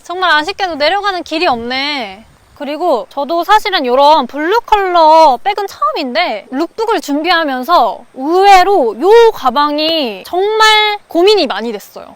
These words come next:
왜냐? 너무 다 잘 어울려서. 그렇지 않았어요? 그래서 고민을 진짜 많이 했던 가방?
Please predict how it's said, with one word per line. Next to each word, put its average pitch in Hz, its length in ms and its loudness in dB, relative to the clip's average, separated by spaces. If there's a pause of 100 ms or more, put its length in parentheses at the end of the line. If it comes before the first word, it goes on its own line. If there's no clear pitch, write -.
(100)
왜냐? 262 560 0
너무 381 260 2
다 - 220 -8
잘 277 160 0
어울려서. 202 480 -4 (240)
그렇지 - 180 -8
않았어요? 226 400 -8 (720)
그래서 427 400 0
고민을 302 400 -4
진짜 - 300 -4
많이 226 240 -6
했던 240 220 -10
가방? 190 280 -10